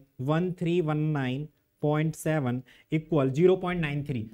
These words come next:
तो ज़ीरो पॉइंट नाइन थ्री हमारी यहाँ पे क्या निकल के आई, ड्रेनेज फ्रैक्शन की वैल्यू निकल के आई है। तो कह सकते हैं कि हमारा जो, अ, मतलब थ्रोटलिंग के अंदर जो हमारी स्टीम एंटर कर रही थी, उसका जो ड्रेनेज फ्रैक्शन होगा वो कितना होगा, ज़ीरो पॉइंट नाइन थ्री होगा, कि उसके अंदर हमारा कितना,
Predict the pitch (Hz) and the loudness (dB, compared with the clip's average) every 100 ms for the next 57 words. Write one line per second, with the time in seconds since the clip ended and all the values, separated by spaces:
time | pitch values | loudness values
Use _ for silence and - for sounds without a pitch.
0 | - 160 123 147 180 196 196 165 175 170 | -6 -4 0 2 2 2 0 0 2 0
1 | 151 160 165 165 170 156 147 156 151 143 | 0 -2 -2 0 0 0 0 0 0 -2
2 | 147 143 139 143 143 160 135 135 143 - | -4 -2 -2 -4 -2 -2 0 -2 -4 -6
3 | 135 - 131 147 131 117 127 113 117 110 | -10 -6 -6 -4 -4 -4 -2 -2 -4 -6
4 | 107 104 98 - _ 180 175 185 180 208 | -6 -8 -10 -16 _ -6 0 -2 0 -2
5 | 208 208 220 220 196 175 180 202 202 208 | 0 0 0 0 -2 -2 0 0 2 0
6 | 214 208 165 160 160 151 160 165 185 - | 0 -2 0 0 0 -2 -2 -2 -6 -8
7 | - 165 165 202 220 208 165 175 185 175 | -2 0 0 0 0 -2 -2 -2 0 -2
8 | 170 156 160 - 175 170 139 139 143 131 | -2 -2 -4 -4 -6 -4 -8 -6 -6 -4
9 | 123 139 160 170 170 - - 175 175 214 | -2 -2 -2 -2 -4 -8 -4 -4 -2 2
10 | 214 180 180 180 185 175 156 185 160 143 | 2 2 -2 -4 -6 -8 -8 -4 -4 -2
11 | 165 170 156 156 175 147 156 156 147 127 | -4 -4 -6 -4 -2 -2 -2 -4 -6 -6
12 | 127 143 151 135 143 165 - _ 214 202 | -8 -4 -2 -2 -4 -8 -18 _ 0 2
13 | 185 - 226 - 196 208 165 175 196 _ | 0 0 0 0 -2 2 2 2 -4 _
14 | - 175 185 208 214 214 214 147 | -6 -2 0 -2 0 -2 -2 -6